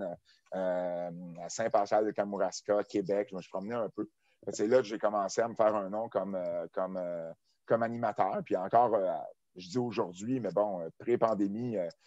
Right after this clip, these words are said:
ça m'arrivait encore de, de, d'animer certains, euh, certains shows de lutte. Euh, et puis, quand je suis sorti de la I C W, j'ai commencé à travailler sur un projet qui était l'Almanach de la lutte au Québec.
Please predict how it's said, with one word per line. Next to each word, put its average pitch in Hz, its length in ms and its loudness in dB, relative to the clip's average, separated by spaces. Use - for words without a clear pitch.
ça - 100 -2
m'arrivait 98 300 2
encore 101 400 6
de, 98 140 0
de, 87 160 -2
d'animer 95 420 -2
certains, 92 500 -2
euh, 85 60 -6
certains 95 320 -6
shows 90 200 -6
de 82 100 -6
lutte. - 200 0
Euh, 107 160 6
et 123 160 0
puis, 127 200 -6
quand 143 180 8
je 143 80 -2
suis - 60 -6
sorti 139 260 4
de 143 40 2
la 131 80 12
I 117 60 8
C 131 160 2
W, 113 400 4
j'ai 202 100 0
commencé 113 380 4
à 127 60 6
travailler 113 360 4
sur 120 180 -2
un 98 100 0
projet 98 320 2
qui 110 80 -2
était 107 120 4
l'Almanach 107 460 4
de 117 60 -2
la 92 80 0
lutte 104 160 0
au 107 40 -4
Québec. 92 300 -6